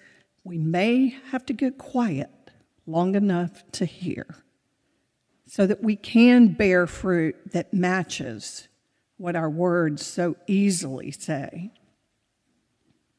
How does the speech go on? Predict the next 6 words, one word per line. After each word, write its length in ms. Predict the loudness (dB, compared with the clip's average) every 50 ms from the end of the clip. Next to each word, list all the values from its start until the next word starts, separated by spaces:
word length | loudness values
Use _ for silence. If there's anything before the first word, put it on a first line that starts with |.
| _ _ _ _ _ _ _ _ _ _ _ _ _ _ _ _ _ _ _ _
The 80 | -10 -4
Reverend 480 | 2 4 4 4 4 2 0 0 2 2
Doctor 420 | 2 2 2 0 0 -2 -2 -2
John 380 | -2 -2 -2 0 0 2 0 0
Silver 520 | -2 -2 -2 0 0 0 0 -2 -2 -4
Dam, 560 | -2 -4 -4 -4 -2 -2 -4 -4 -4 -4 -6